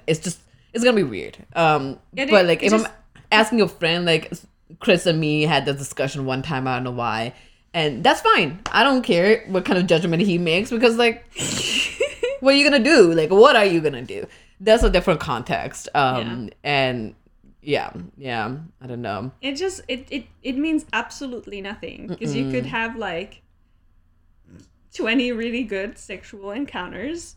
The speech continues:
Speaker 2: or two really, really sad ones.
Speaker 1: Yeah.
Speaker 2: Like, <laughs> what does that say about you?
Speaker 1: Yeah,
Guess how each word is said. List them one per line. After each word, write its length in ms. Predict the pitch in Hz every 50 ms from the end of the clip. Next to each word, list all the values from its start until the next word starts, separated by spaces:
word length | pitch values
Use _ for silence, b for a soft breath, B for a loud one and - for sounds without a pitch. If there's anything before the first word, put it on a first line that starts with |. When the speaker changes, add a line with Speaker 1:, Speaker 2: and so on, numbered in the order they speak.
| _ _
Speaker 2:
or 540 | _ 196 175 165 160 165 175 170 160 - - - - _ _ _ _ _ _ _ _ _ _ _ - _
two 320 | - - 269 202 196 208
really, 280 | 208 208 190 196 214 208
really 180 | 202 220 233
sad 340 | 285 _ - 254 285 349 240
ones. 240 | 208 208 208 247 277
Speaker 1:
Yeah. 180 | 330 415 370 311
Speaker 2:
Like, 260 | 214 170 - - -
<laughs> 60 | 453
what 180 | 523 - - -
does 200 | 302 381 302 214
that 160 | 226 233 -
say 180 | - - 175 170
about 340 | 170 160 170 143 143 - -
you? 180 | 160 160 - -
Speaker 1:
Yeah, 320 | 320 311 277 254 214 196